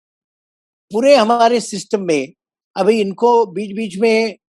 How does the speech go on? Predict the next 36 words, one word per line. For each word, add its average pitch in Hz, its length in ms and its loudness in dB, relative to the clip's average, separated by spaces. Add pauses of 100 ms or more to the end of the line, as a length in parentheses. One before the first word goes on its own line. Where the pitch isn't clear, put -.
(220)
पैरोल 196 300 0
पे 202 160 -4
छोड़ा 175 300 -2
गया, 165 260 -2
इनको 160 300 -8
फरलो 180 440 -4
पे 196 100 -2
छोड़ा 160 320 -4
गया। 147 320 -6 (760)
Why 277 300 4
these 233 280 -4 (120)
provisions 220 420 -2
are 226 160 2
there 196 260 -2
in 220 120 -6
C 185 240 -6
R 185 120 0
P 185 200 -10
C 185 300 -6
and 175 60 -8
in 165 480 -6
other 180 180 4
prison 165 540 -4
manuals, 165 460 -6
et - 240 -10
cetera? 180 240 0 (640)
उनको 220 220 2
एक 285 160 6
नॉर्मल 208 680 2
जिंदगी 220 480 -6
जीने 185 400 -4
का 233 320 0
मौका 185 640 -4
दिया 156 240 -6
जाता 139 320 -10
है। 120 140 -20